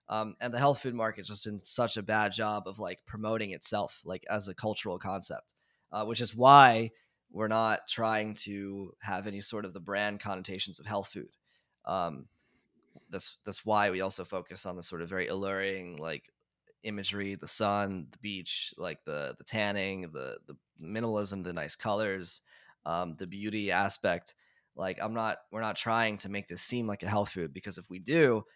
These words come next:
then people will assume it tastes bad, right? And we want to overcome that assumption. So, so all of that's informed by the aesthetic take we have to the branding, um, which I, which I think is also, like, fairly unique as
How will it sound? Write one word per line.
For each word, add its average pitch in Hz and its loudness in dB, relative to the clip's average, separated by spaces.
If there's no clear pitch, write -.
then 107 -4
people 107 -6
will 98 -2
assume 123 0
it 104 -4
tastes 107 0
bad, 62 -2
right? 85 -2
And 87 -12
we 101 -8
want 95 -8
to - -8
overcome 92 -6
that 76 -6
assumption. 82 -6
So, 92 -6
so 101 -2
all 139 10
of 127 8
that's 117 2
informed 110 -2
by 98 0
the 92 -6
aesthetic 92 0
take 85 -6
we 95 -6
have 90 0
to - -18
the 82 -12
branding, 78 -6
um, 69 -4
which 80 -12
I, 78 -4
which 80 -10
I 85 -10
think 82 -12
is 82 -12
also, 69 -6
like, 69 -12
fairly 87 -2
unique 85 -8
as - -6